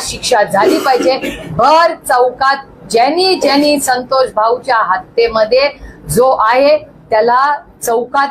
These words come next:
फाशी झाली पाहिजे, ही आमची मागणी आहे. आणि ती संतोष भाऊ ब-, पर्यंत नाही,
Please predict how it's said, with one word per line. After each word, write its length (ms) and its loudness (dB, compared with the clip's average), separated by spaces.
फाशी 320 -4
झाली 340 -2
पाहिजे, 340 0
ही 460 -2
आमची 340 -2
मागणी 500 -2
आहे. 240 -2
आणि 380 0
ती 100 0
संतोष 440 -2
भाऊ 240 0
ब-, 240 -4
पर्यंत 520 -2
नाही, 420 -2